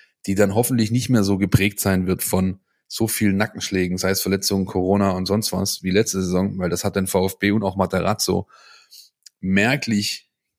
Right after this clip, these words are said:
gehindert, A, am Aufrechterhalten seines Stils, seiner Philosophien, seiner Prinzipien, weil man nur noch am Feuer löschen war eigentlich. Und, ähm, natürlich auch die Spieler entsprechend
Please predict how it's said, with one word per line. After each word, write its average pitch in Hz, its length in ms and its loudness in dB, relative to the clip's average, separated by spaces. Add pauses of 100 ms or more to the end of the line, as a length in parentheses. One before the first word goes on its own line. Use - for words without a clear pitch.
(120)
gehindert, 104 760 2 (180)
A, 120 440 2
am 95 300 0 (440)
Aufrechterhalten 131 760 2
seines 117 680 0
Stils, 147 480 4
seiner 117 240 2
Philosophien, 120 720 2
seiner 120 220 2
Prinzipien, 127 720 -2 (200)
weil 95 100 0
man 98 60 4
nur 107 100 6
noch 135 120 2
am 113 100 0
Feuer 131 280 4
löschen 139 320 2
war 147 360 -2
eigentlich. 131 540 -2 (960)
Und, 101 320 -2
ähm, 92 420 0
natürlich 90 380 -2
auch 95 60 0
die 92 100 -8
Spieler 98 340 0 (240)
entsprechend 87 560 -8